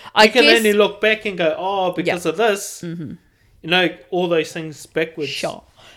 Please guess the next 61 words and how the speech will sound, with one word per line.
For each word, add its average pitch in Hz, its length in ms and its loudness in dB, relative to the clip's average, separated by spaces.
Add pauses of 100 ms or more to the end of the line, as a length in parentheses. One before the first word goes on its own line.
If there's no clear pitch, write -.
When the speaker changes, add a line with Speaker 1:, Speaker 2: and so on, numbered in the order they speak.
(120)
Speaker 1:
I 180 120 0
get 170 200 -6
it - 120 -12
now. 131 180 -8
I 185 120 0
Speaker 2:
Yeah, 135 80 -2
Speaker 1:
get 214 180 0
it. 226 180 2
I 170 80 2
Speaker 2:
yeah, 190 120 -4
Speaker 1:
guess 214 240 -4
Speaker 2:
right. 190 140 0
Speaker 1:
I 190 40 -20
just - 300 -10
didn't 175 400 -6
get - 240 -8
the 147 80 -8
dot - 320 -8
to - 100 -16
dot 160 280 -4
analogy. 139 680 -12
So 233 300 4
that's 247 240 6
just 151 200 0
Speaker 2:
Yeah, 135 60 -4
Speaker 1:
not 151 160 -4
Speaker 2:
yeah, 135 60 -8
Speaker 1:
my 143 120 -10
Speaker 2:
yeah. - 40 -12
Speaker 1:
thing. 139 320 -14
Speaker 2:
Yeah, 135 140 -18 (200)
you 165 100 -8
know 147 120 -8
Speaker 1:
Yeah, 147 120 2
Speaker 2:
the 147 120 -2
Speaker 1:
it's 147 120 -4
Speaker 2:
dot 185 120 2
to - 40 -4
Speaker 1:
just, - 160 -6
Speaker 2:
dot 139 140 -10
Speaker 1:
I'm 180 200 -2
not, 147 380 -4
Speaker 2:
deal. 214 80 -10
Speaker 1:
hey, 294 480 -4 (240)
was 240 300 -6
I? 554 280 -4 (420)
You 214 160 0
know 262 160 2
what? 254 260 4
Don't 254 280 2
throw 240 180 -2
me 226 140 -6
off 208 180 -4
track. 185 300 -2
You're 165 100 -6
throwing 208 320 6
me 285 100 8
<laughs> - 0 -
off 233 240 6
track. 226 380 6
<laughs> - 800 0